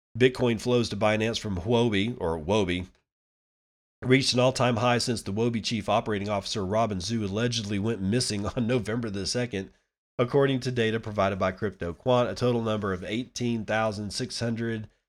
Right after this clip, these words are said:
and fifty-two Bitcoin worth nearly three hundred million dollars was transferred from Wobi to Binance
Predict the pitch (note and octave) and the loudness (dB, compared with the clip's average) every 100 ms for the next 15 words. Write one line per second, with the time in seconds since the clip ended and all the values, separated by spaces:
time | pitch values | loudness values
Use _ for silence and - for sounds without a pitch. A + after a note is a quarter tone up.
0 | _ F#2+ E2+ - B2+ A2+ G2+ A2+ G2 - | _ -8 -6 0 -2 -2 -4 -4 -4 -6
1 | A2+ A2+ A2 G#2+ F#2+ G#2 G2 A2 G#2+ G2 | -4 -2 -2 -4 -6 -6 -6 -4 -4 -4
2 | F#2 A#2+ A#2+ A#2 G#2 G#2+ G2+ F#2+ G#2 B2 | -4 -2 0 0 -2 -2 -4 -4 0 0
3 | A#2 F#2 F#2+ - C#3 C3 - A2+ F#2+ A2 | 0 -4 -8 -2 -2 0 -2 -4 -4 -4
4 | G#2 F#2 G2+ B2+ B2+ B2 G2 F#2+ A#2 A#2+ | -4 -2 0 0 2 0 -2 -2 0 0
5 | A#2 G#2+ G2 - | 0 -2 -4 -8